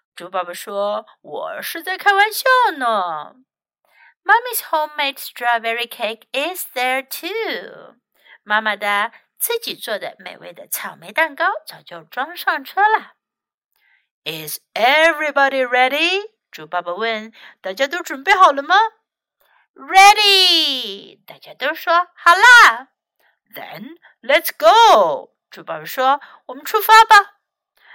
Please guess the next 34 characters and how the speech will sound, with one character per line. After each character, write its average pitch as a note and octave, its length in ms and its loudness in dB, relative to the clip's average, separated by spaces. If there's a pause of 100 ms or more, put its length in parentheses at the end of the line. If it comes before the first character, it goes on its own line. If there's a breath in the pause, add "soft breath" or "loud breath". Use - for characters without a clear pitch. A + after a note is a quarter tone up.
This D4 440 -4
looks G#3 480 -4
like - 420 -16 (180)
just G4+ 380 0 (140)
the E4 160 -2
spot - 760 2
for D4+ 360 0
our E4 280 6 (100)
picnic。 - 760 -10 (840 soft breath)
来 B3 200 0
到 C4 160 4
了 B3 300 0 (100)
野 A3 180 -10
餐 C4 260 -6
地 C#4+ 160 -10
点， A#3 280 -12 (160)
猪 G3+ 160 -16
爸 A3 160 -4
爸 G#3+ 100 -16
说 B3 400 -4 (340 loud breath)
：“这 A4 240 -2
地 D#4+ 200 -8
方 C#4 180 -4
啊， A3 160 -4
看 C#4+ 260 -8
上 A3 240 -12
去 - 300 -16
正 A4 320 -4
适 - 240 -8
合 G3 200 -8
我 F#3 80 -8
们 G#3+ 140 -14
野 - 140 -14
餐。” - 380 -12